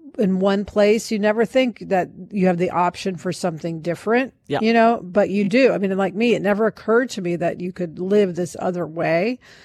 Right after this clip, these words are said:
Speaker 1: And, and, and the reverse is true too. I'm sure there are people who grow up in Los Angeles who would love to, you know, um, have a white Christmas and have all, and, you know, and have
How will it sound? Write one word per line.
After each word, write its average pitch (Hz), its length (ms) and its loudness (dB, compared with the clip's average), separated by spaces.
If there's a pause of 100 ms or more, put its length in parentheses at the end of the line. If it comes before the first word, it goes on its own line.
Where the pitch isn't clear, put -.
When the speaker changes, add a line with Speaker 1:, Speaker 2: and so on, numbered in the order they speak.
(440)
Speaker 1:
And, 214 280 2
and, 208 240 4
and 208 320 2
the 208 60 2
reverse 214 440 4
is 214 160 -2
true 214 240 2
too. 320 280 2
I'm 175 100 0
sure 208 180 0
there 202 140 4
are 196 40 0
people 202 320 -2
who 190 120 4
grow 180 260 0
up 180 120 0
in 190 100 -4
Los 175 260 -4
Angeles 190 540 -2
who 214 100 2
would 208 120 4
love 196 460 2
to, 185 580 0 (100)
you 190 160 0
know, - 360 -4 (580)
um, 180 420 2
have 180 160 2
a 180 80 2
white 175 300 2
Christmas - 680 -2
and 175 140 0
have 180 380 0
all, 175 200 2
and, 190 180 -2
you 190 60 0
know, 175 260 2
and 170 120 -2
have 175 340 -2